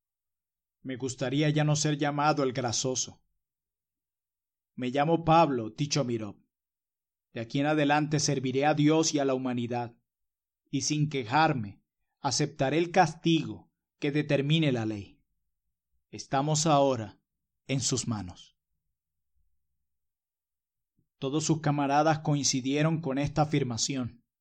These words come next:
Muy emocionado, el procurador mandó que los siete criminales fuesen llevados a la cárcel y mantenidos en celdas separadas hasta haber terminado la investigación.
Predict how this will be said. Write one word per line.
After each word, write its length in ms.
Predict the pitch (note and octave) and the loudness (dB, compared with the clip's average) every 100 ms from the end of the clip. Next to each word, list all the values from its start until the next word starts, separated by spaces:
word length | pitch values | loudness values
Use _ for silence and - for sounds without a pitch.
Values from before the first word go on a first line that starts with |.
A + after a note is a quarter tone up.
| _ _ _ _ _ _ _ | _ _ _ _ _ _ _
Muy 220 | - C3+ E3 | -6 2 2
emocionado, 600 | D#3+ - C3+ C#3 D#3 D#3+ | 2 0 0 2 4 4
el 100 | D3+ | 2
procurador 800 | D3+ C3+ C#3 B2+ A#2+ C#3 A2 - _ _ _ _ - | 0 0 0 -2 0 -2 -2 -8 _ _ _ _ -6
mandó 380 | C#3 C#3+ E3 | -4 0 2
que 100 | E3+ | 4
los 180 | G3+ D#3 | 4 2
siete 380 | - D#3+ D#3+ C#3+ | 2 2 2 0
criminales 840 | E3 D3+ C3+ C3+ D3 A2+ - - _ _ _ | 2 2 2 -2 -2 -4 -10 -20 _ _ _
fuesen 360 | C#3+ D3 F#3+ | -4 0 2
llevados 560 | E3+ C#3+ D3+ E3+ E3+ - | 4 4 4 4 2 0
a 100 | D3 | 0
la 180 | C#3 A#2+ | 0 0
cárcel 580 | D3 D#3 D3+ G2+ G2+ - _ _ - | 2 2 0 -8 -14 -16 _ _ -6
y 100 | D3 | -2
mantenidos 720 | D3+ D3 C3+ D3+ E3+ F#3 - | 0 0 -2 0 2 0 0
en 200 | D3 C#3 | -2 -2
celdas 480 | A#2+ E3 F3 F3 E3+ | 0 0 2 2 0
separadas 760 | D#3 C3+ B2 D3+ C3 F#2+ - _ _ - | -2 -2 2 2 2 -2 -18 _ _ -10
hasta 260 | A#2+ C3 | -6 -4
haber 320 | C3 D3+ E3 | 0 0 0
terminado 580 | E3+ E3 D3 C#3 D3+ C3+ | 2 0 0 0 0 0
la 80 | B2 | -2
investigación. 840 | A#2+ A#2 A#2 A2+ G#2 - G2 F2 | -2 -4 -4 -6 -6 -10 -14 -16